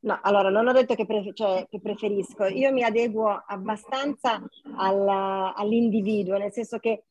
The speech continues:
se un paziente ha una buona manualità e riesce ad ottenere dei buoni risultati anche con uno spazzolino manuale, aiutandosi poi con il filo interdentale, lo scovolino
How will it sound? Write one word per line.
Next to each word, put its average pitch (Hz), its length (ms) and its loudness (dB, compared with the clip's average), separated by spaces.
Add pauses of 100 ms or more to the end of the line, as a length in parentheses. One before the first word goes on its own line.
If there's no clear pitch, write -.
(120)
se - 160 2
un 269 80 2
paziente 269 560 0
ha 220 120 0
una 220 200 0
buona 262 320 2
manualità 208 760 -4
e 196 120 -6
riesce 233 260 0
ad 226 80 0
ottenere 220 480 2
dei 208 160 2
buoni 277 300 2
risultati 190 800 -4
anche 262 320 -4
con 214 100 -4
uno 202 160 -6
spazzolino 220 560 -4
manuale, 202 600 0 (220)
aiutandosi 214 720 0
poi 202 280 4
con 196 240 -2
il 180 100 -4
filo 190 160 -4
interdentale, 190 760 -2
lo 180 100 -2
scovolino 190 800 -2